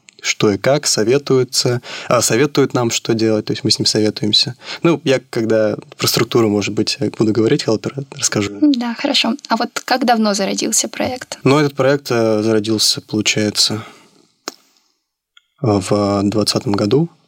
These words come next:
Speaker 1: Э, то есть сначала был сбор, п-, презентация проекта. И, э, ну, можно отметить просто как, э, пункт начала деятельности. Э, ребята с Хелпера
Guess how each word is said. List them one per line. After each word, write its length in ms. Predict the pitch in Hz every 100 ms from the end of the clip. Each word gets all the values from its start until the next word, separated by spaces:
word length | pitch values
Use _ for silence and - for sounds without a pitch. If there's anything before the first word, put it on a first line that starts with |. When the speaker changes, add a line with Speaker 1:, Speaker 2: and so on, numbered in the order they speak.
| _ _
Speaker 1:
Э, 580 | - 113 104 101 104 104 101
то 100 | 107
есть 220 | 101 -
сначала 380 | - 113 113 107
был 180 | 107 107
сбор, 360 | 107 143 170 - - - - _ _ _ _ -
п-, 120 | 87 -
презентация 640 | 110 107 104 147 - 143
проекта. 580 | 135 131 127 - 117 117 - - -
И, 440 | - 123 135 131 117
э, 680 | - 107 107 104 101 107 - - - - -
ну, 460 | - 123 131 131 117
можно 420 | 113 113 123 113
отметить 440 | 110 - 117 113 -
просто 360 | 113 107 - -
как, 400 | 113 - - -
э, 240 | 104 101 104 - _ _
пункт 360 | 117 107 -
начала 360 | 120 113 117 107
деятельности. 720 | 104 147 160 147 139 - 139 - - - - - - - -
Э, 360 | 113 113 113 107
ребята 320 | 117 117 123
с 100 | -
Хелпера 520 | - 165 165 131 117